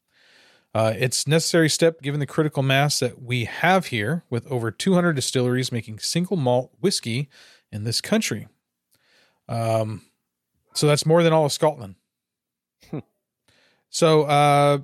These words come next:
Speaker 1: and, and the leaders of this, uh, is Westland Distillery. The Pacific Northwest takes center stage, stage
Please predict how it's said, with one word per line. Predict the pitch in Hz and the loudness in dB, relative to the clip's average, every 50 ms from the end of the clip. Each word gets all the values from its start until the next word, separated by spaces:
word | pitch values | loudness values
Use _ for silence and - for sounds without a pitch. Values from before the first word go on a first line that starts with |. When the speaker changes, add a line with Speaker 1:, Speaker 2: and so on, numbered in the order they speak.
| - | -4
Speaker 1:
and, | - 165 147 151 151 151 151 - | -2 0 2 2 2 0 -2 -2
and | - 156 147 147 143 | -2 -2 0 0 2
the | 139 | 2
leaders | 131 135 156 190 202 208 190 190 | 2 2 2 2 2 2 2 2
of | 202 180 | 2 4
this, | 180 202 233 233 - - - - | 4 2 2 2 0 -2 -4 -4
uh, | - 131 123 123 123 120 120 123 | -2 0 2 2 4 4 2 2
is | 117 - | 0 0
Westland | 123 135 147 147 - - 151 139 131 | 0 0 0 0 0 -2 -2 -2 -2
Distillery. | 123 - - - - 143 139 151 165 180 202 | -2 -2 -4 -2 0 2 2 2 2 2 2
The | 180 131 | 0 -2
Pacific | 120 - - - 131 123 120 | -2 -2 -4 -4 -4 -4 -2
Northwest | 131 131 123 - - - 135 139 - - - | -2 -2 -2 -2 0 0 0 0 0 -2 -4
takes | 139 127 - - | -4 -4 -2 -2
center | - 165 156 143 127 | -2 0 0 0 0
stage, | - - - 190 190 151 123 123 143 165 - - - _ _ | 0 0 2 2 2 2 2 0 -2 -4 -6 -12 -16 _ _
stage | - - - - 165 147 127 127 131 - | -6 -2 0 2 2 4 2 2 -2 -4